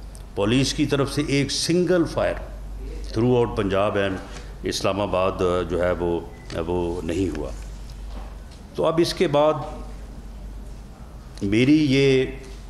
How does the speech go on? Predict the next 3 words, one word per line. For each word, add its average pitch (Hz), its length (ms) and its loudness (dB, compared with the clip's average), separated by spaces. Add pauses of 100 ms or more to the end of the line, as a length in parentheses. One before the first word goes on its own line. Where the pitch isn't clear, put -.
(340)
दयानतदाराना 104 1160 2 (1400)
राय 101 300 4
है 101 540 0